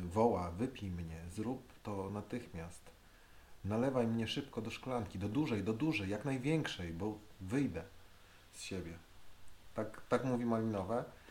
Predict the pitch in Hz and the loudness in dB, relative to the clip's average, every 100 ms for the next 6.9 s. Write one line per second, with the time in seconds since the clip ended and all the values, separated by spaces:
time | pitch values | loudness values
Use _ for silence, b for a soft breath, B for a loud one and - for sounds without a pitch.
0 | B - 117 123 139 120 110 101 - - | B -10 -6 -2 2 4 4 0 -6 -18
1 | - - - - - - - - - - | -20 -18 -20 -20 -20 -20 -20 -20 -20 -18
2 | - - - 98 95 - 107 113 113 107 | -18 -16 -8 -2 -2 -2 0 4 6 4
3 | 101 107 - 113 104 104 95 107 - 98 | 2 -2 0 0 2 0 0 0 0 2
4 | 101 107 - - - - B B B B | 2 0 -8 -18 -20 -20 B B B B
5 | B B - - - - - - - - | B B -18 -20 -20 -20 -20 -20 -20 -6
6 | 101 135 - 247 - - 80 85 101 | 0 0 4 2 2 -2 -4 -6 -6